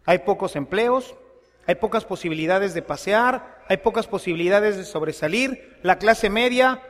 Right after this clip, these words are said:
una clase que está en extinción, ya no podemos ni ir ni a, ni a tomarnos un, un refresco allá a la carretera, y no por la violencia, sino porque no hay lana.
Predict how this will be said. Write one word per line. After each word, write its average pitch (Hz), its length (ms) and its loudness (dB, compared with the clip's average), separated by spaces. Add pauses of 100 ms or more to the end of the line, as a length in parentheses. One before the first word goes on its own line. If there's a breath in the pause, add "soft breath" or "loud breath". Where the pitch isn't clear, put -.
una 202 200 2
clase 208 300 0
que 185 80 -8
está 214 180 0
en 214 60 0
extinción, 214 880 -2 (440)
ya 196 80 2
no 214 100 -4
podemos 208 400 0
ni 214 120 -2
ir 226 100 -2
ni 214 160 -2
a, - 560 -4
ni 165 60 -4
a - 60 -20
tomarnos 202 480 -2
un, 214 400 -8
un 196 160 -8
refresco 202 540 -2
allá 196 140 0
a - 20 4
la 208 160 2
carretera, 214 580 0 (200 loud breath)
y 185 80 -6
no 269 180 0
por 285 140 0
la 247 100 4
violencia, 233 420 0
sino 233 220 -4
porque 220 260 -2
no 233 120 0
hay 262 80 2
lana. 294 920 -2